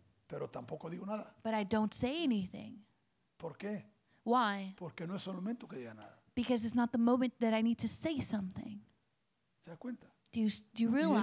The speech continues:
Speaker 1: lo que
Speaker 2: realize?
Speaker 1: muchos no entendemos, ¿no?
Speaker 2: And that what's many don't understand.
Speaker 1: Tenemos que crecer.
Speaker 2: We need to grow.
Speaker 1: Porque una vez que te das tu ministerio,
Speaker 2: Because once you have your
Speaker 1: el
Speaker 2: ministry,
Speaker 1: Padre te va a la luz verde para que tú seas enviado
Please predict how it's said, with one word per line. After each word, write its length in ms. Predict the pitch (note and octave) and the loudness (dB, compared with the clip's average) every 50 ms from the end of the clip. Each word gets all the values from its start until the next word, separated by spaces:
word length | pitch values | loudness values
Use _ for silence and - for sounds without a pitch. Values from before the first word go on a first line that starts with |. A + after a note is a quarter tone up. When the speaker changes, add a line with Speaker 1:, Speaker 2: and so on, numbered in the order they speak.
| G#3 | 4
Speaker 1:
lo 60 | A#3 G#3+ | 2 2
que 120 | G#3 G3+ G3 | 2 0 0
Speaker 2:
realize? 20 | |
Speaker 1:
muchos 420 | F#3+ G3 A3+ A#3 - - G#3+ G3+ | 0 0 -2 -4 -4 -4 -4 -2
no 120 | F3+ F#3 G#3+ | -2 -2 -4
entendemos, 600 | A3 G#3 - G3 F#3 F#3 E3+ F#3+ A3 G3+ F#3+ G#3 | -4 -4 -4 -6 -6 -6 -6 -8 -8 -8 -8 -10
¿no? 100 | G#3 - - - | -10 -10 -4 -2
Speaker 2:
And 100 | B3 B3 | 2 2
that 180 | D4 E3 D#3+ - | 4 2 4 4
what's 420 | A#3+ B3+ B3 - - - - - - _ _ - | 4 4 4 2 0 -4 -4 -6 -10 _ _ 2
many 360 | G#3+ A3+ B3 B3+ B3+ B3+ B3+ | 4 6 6 8 8 8 8
don't 200 | A#3+ B3 B3+ B3+ | 8 8 8 8
understand. 960 | B3 A#3+ A#3 A#3 - - - - D#4 D#4+ C#4 A3 G3 G3 G3+ G#3 - - - _ _ _ _ _ _ _ _ _ _ _ _ _ _ _ _ _ _ _ _ _ _ _ _ _ _ - | 6 6 4 4 2 0 -2 -2 0 2 2 2 0 -2 -6 -8 -10 -12 -12 _ _ _ _ _ _ _ _ _ _ _ _ _ _ _ _ _ _ _ _ _ _ _ _ _ _ -8
Speaker 1:
Tenemos 640 | - D#3+ D#3+ E3+ F#3+ G#3 A3 G#3+ G#3+ G#3 F3+ - - - | -6 -6 -4 -4 -4 -2 -2 -2 -2 -4 -6 -8 -12 -12
que 160 | - D#3+ D#3+ - - | -8 -8 -8 -8 -8
crecer. 600 | - E3+ E3+ E3 C3+ - - - G3+ G3+ G#3+ G3 - _ - | -10 -8 -8 -8 -8 -10 -12 -12 -12 -12 -14 -14 -16 _ 0
Speaker 2:
We 200 | - A3 C4+ D4 | 4 6 6 6
need 380 | C4+ B3+ C4 D4+ F4 F#4 E4 C#4 - - | 6 6 4 4 4 2 2 0 0 0
to 80 | G#3+ F3+ | 0 -2
grow. 540 | F3+ G3+ G3 G3 G3 F#3+ F#3+ G3 G#3 G#3 _ _ | -2 -6 -4 -2 -2 -2 -2 -6 -10 -12 _ _
Speaker 1:
Porque 340 | - - F3 D#3 - - F#3 | -12 -10 -10 -10 -8 -4 -4
una 160 | G3 G3+ G3+ | -4 -2 -2
vez 200 | G3 G3 G#3+ G3+ | -2 0 -2 -2
que 140 | G#3 - F3+ | -2 -4 -6
te 100 | - - | -2 -2
das 100 | F#3 E3 | -4 -2
tu 120 | - F#3+ F3 | -2 -4 -4
ministerio, 640 | F3 F3+ F3+ - - - F3+ F3+ G3 G3 F#3+ F3 - | -4 -4 -6 -8 -10 -8 -8 -6 -6 -4 -6 -4 -2
Speaker 2:
Because 260 | - A#3+ - C4 A3+ | 0 2 4 4 6
once 260 | A#3 A#3+ B3+ B3+ B3 - | 6 6 4 4 4 6
you 80 | C4+ B3+ | 4 4
have 360 | A3+ A#3+ C4 E4 F4+ F4 D#4+ C4 | 4 2 0 2 2 2 2 2
your 140 | A3+ A3 G#3 | 2 2 2
Speaker 1:
el 40 | G3+ | 2
Speaker 2:
ministry, 460 | G3+ G3 G3 - - - - - F3 | 2 2 2 0 0 -2 -4 -4 -2
Speaker 1:
Padre 240 | F3 F#3+ G3 G3 F#3+ | 0 0 0 -2 -4
te 180 | F#3+ - - F3 | -6 -6 -6 -4
va 140 | D#3+ E3 F3 | -2 0 0
a 20 | F3+ | 0
la 140 | F3 E3 | 0 -2
luz 200 | E3+ F3 F3 F3+ | -2 -2 -4 -4
verde 340 | E3 F3 F#3 F#3+ F3+ F3 F3+ | -2 -4 -2 -2 -2 -4 -6
para 300 | E3 - E3 D3+ D3+ D3+ | -8 -8 -10 -8 -8 -10
que 160 | - - E3+ | -10 -10 -12
tú 240 | D3+ - - F3+ F3 | -12 -8 -6 -6 -6
seas 280 | - - F#3+ E3 - - | -6 -6 -8 -8 -6 -6
enviado 540 | E3 D#3 C#3+ D3+ D#3 E3 F3+ F#3 F#3 E3+ - | -8 -8 -8 -6 -4 -4 -4 -4 -6 -8 -10